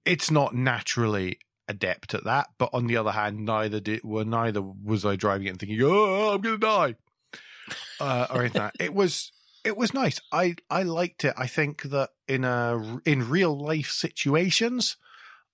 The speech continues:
I think that, that there's, this is a car that's probably gonna have quite a lot going for it. It's not gonna be a motoring journalist choice ever, ever, ever. And there are other people who are gonna say, "Well, it's an M G. It doesn't look like an M G. For me, an M G is a sports car."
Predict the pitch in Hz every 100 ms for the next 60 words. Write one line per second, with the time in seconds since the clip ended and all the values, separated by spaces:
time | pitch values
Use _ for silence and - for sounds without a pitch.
0 | - 147 139 147 135 - 123 117 - 127
1 | - 131 120 120 - - 131 - 135 127
2 | - 131 127 - 143 156 139 120 127 -
3 | - 123 - 120 123 - 107 110 123 113
4 | 104 80 - - - _ - - - 139
5 | 147 127 143 131 127 123 123 131 123 117
6 | 123 117 104 - - 104 101 - - -
7 | - 107 - - 117 - - _ 131 -
8 | 107 - - - - - 113 117 143 139
9 | - 135 117 110 107 104 101 90 87 -
10 | 113 143 120 131 113 - 127 131 123 127
11 | 113 107 98 95 92 107 107 101 131 113
12 | 117 107 110 95 - 113 113 - 85 92